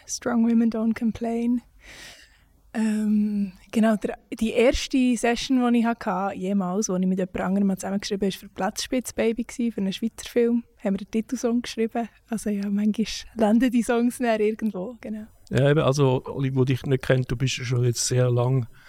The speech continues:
Speaker 2: aktiv und im Moment gerade auch ein bisschen, würde ich sagen, am Durchstarten. Also vor allem, wenn man so schaut, wo du,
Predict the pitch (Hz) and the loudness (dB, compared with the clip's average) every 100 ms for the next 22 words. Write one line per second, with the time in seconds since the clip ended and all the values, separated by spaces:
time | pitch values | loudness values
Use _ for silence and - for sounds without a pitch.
0 | - - - - - 139 - - 156 202 | -20 -20 -20 -20 0 0 0 2 2 4
1 | 165 151 143 143 139 156 180 - 139 139 | 2 4 8 8 8 4 2 2 4 4
2 | 143 139 135 131 131 135 - 127 - 131 | 4 0 0 -2 -2 -2 0 0 0 0
3 | 120 127 175 - - - - 190 - 214 | 0 0 -2 -4 -2 0 0 -2 -4 -6
4 | - - 120 120 117 127 143 135 131 131 | -6 -4 -4 -4 0 4 4 2 2 2
5 | 127 127 120 135 - - 131 131 139 135 | 2 2 2 2 0 2 4 6 6 6
6 | 135 | 4